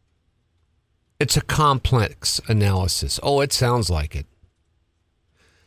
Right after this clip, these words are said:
The fact that the drought committee was meeting on the heels of flooding, historic,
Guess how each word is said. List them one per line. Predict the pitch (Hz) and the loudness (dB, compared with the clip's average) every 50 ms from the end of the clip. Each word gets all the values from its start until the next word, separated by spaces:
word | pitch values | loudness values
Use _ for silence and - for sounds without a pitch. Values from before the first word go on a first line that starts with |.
| _ _ | _ _
The | - | -2
fact | - - - 311 320 233 - | 2 2 2 2 2 0 -2
that | 240 214 - | -2 -2 -2
the | 180 | -2
drought | 147 - 160 156 147 147 | -2 0 2 2 2 0
committee | - 156 139 135 131 131 | 0 0 0 2 0 0
was | 117 117 120 - - | 0 0 -2 0 0
meeting | 135 147 156 143 123 120 | 0 0 2 2 2 2
on | 110 110 | 2 2
the | 110 113 | 2 2
heels | 92 143 147 147 135 123 - - | 2 2 2 0 0 -2 -2 -4
of | - - 110 110 104 95 - - - - | -4 -2 0 0 0 0 -4 -8 -16 -12
flooding, | - - 147 160 160 143 107 95 92 90 95 95 - - | -6 -2 0 0 2 2 2 0 0 0 0 -2 -4 -2
historic, | - 127 120 - - - - 170 190 196 135 104 92 - - - | 0 2 2 2 2 0 0 2 2 2 0 0 -4 -8 -14 -16